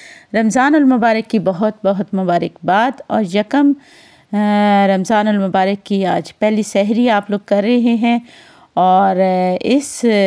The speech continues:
सहरी का आपको जो लुत्फ़ आ रहा होगा, जो मज़ा आ रहा होगा, उसकी तो क्या ही बात है। अल्लाह ताला इसकी तमाम तर बरकतें और, अ, रहमतें, अ, हमें समेटने की तौफ़ीक अता फ़रमाए और हमारे घरों को, दिलों को रोशन कर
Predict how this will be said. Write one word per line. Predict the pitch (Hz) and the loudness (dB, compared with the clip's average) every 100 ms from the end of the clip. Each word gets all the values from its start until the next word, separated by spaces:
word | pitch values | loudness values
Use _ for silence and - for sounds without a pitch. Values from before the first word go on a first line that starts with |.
| 190 | 0
सहरी | - 196 190 190 196 | -2 -4 -2 -2 -4
का | 190 190 180 | -4 -2 0
आपको | 185 - 170 165 - 185 | -2 -2 -4 -4 -6 -6
जो | 170 180 | -4 -4
लुत्फ़ | 170 233 - | -4 -6 -4
आ | 233 202 | -2 0
रहा | 202 | 0
होगा, | 185 196 | 0 -2
जो | 185 180 | -4 -4
मज़ा | 170 185 226 208 | -4 -2 0 0
आ | |
रहा | 196 190 | 0 -2
होगा, | 185 185 | -2 -4
उसकी | 190 - | -4 -8
तो | 190 | -8
क्या | 180 190 | -4 -2
ही | 214 | 0
बात | 208 202 190 | 0 -2 0
है। | 196 196 - - - - | -4 -6 -18 -20 -14 -4
अल्लाह | 220 | -2
ताला | 233 233 226 | 0 0 2
इसकी | 220 190 - | 0 -4 -6
तमाम | 202 190 196 202 | -4 -2 0 0
तर | 190 | -2
बरकतें | 180 180 196 202 202 214 208 208 | -2 -2 -2 -2 -4 -2 -2 -2
और, | - 180 170 | -2 -2 -2
अ, | 175 165 165 | -2 -2 -2
रहमतें, | 190 185 202 196 202 196 196 - - - _ - | -2 -2 -4 -2 -2 -2 -6 -20 -20 -20 _ -4
अ, | 202 196 196 196 | 0 2 2 0
हमें | 175 208 208 | 0 -2 0
समेटने | 196 - 196 202 202 | 0 -2 -2 -2 -2
की | 214 190 | -2 -4
तौफ़ीक | 185 165 214 202 | -4 -4 -2 -2
अता | 240 226 220 | -2 0 -2
फ़रमाए | 220 208 214 208 202 | -2 0 0 0 -2
और | 196 196 | -2 -4
हमारे | 175 185 185 | -4 0 0
घरों | 185 208 190 202 | -2 -2 -2 -2
को, | 185 180 | -2 -2
दिलों | 175 175 180 | -2 -4 -4
को | 180 | -2
रोशन | 170 180 - 180 | 0 0 -2 -8
कर | 170 165 | -6 -6